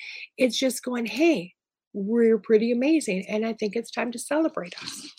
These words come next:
Okay? So that is what you need to do this week, is celebrate us.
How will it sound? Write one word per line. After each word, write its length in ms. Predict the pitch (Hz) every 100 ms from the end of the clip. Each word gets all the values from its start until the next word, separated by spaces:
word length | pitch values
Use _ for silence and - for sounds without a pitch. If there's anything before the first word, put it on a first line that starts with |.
| - - 226
Okay? 460 | 214 - 247 320 - - - - - - -
So 160 | - 240
that 380 | 285 302 339 349
is 200 | 320 262
what 320 | 277 269 -
you 240 | 247 262
need 280 | 247 226 190
to 60 | 226
do 260 | 254 349
this 240 | 302 - 226
week, 180 | 220 233
is 200 | 226 -
celebrate 500 | 302 330 - 180 -
us. 360 | - - -